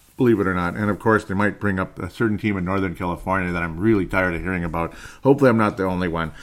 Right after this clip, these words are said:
Let's get to what Wayne Hunt has to say. He says, "Honestly, if this team can shed Jimmy Butler, they will rally behind Derrick Rose and be better off for it."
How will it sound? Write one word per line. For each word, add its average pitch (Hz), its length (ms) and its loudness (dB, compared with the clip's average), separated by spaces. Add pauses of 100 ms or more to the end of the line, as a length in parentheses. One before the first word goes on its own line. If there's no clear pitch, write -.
(180)
Let's 180 160 2
get 190 140 6
to 170 80 6
what 127 100 6
Wayne 131 220 4
Hunt 127 180 4
has 117 160 2
to 110 100 0
say. 135 360 2 (220)
He 131 100 0
says, 113 160 -2
"Honestly, 131 640 2 (360)
if 107 160 -2
this 120 180 2
team 127 220 2
can 104 180 0
shed 110 320 0
Jimmy 110 220 2
Butler, 101 520 2
they 101 160 0
will 101 360 4
rally 98 320 2
behind 92 260 -2
Derrick 90 260 -2
Rose 90 460 -2
and 104 100 -4
be 98 80 0
better 90 280 -2
off 87 160 -6
for 110 200 -4
it." 73 120 -8